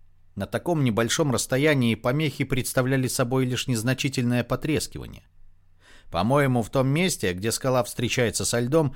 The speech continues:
остается кольцо чистой воды». Присмотревшись внимательнее, Грей действительно разглядел промежуток вдоль нижней кромки скалы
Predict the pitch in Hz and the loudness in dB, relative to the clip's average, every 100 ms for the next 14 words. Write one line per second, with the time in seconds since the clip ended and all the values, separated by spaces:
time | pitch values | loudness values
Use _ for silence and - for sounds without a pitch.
0 | - - 123 151 165 156 139 151 151 151 | -6 -2 0 2 2 2 -2 2 0 2
1 | 151 - 147 - 147 147 123 76 - - | 0 2 0 2 4 4 2 -4 -6 -20
2 | - - - - - - - - - 110 | -20 -20 -20 -20 -20 -20 -20 -20 -8 -4
3 | 113 120 120 165 190 - 139 98 107 101 | -2 0 0 2 0 2 -2 0 0 2
4 | 92 90 113 110 117 127 113 131 180 165 | 2 0 0 0 2 2 0 0 0 0
5 | 190 - 147 139 160 160 151 104 104 101 | -4 -2 -2 -2 -2 0 0 0 -2 0
6 | 139 135 107 92 87 110 101 85 92 107 | 0 0 0 0 0 -2 -2 -4 -2 0
7 | 101 107 95 107 104 127 120 123 - 151 | 0 0 0 -2 0 -2 -2 -2 -2 0
8 | 147 202 | 2 2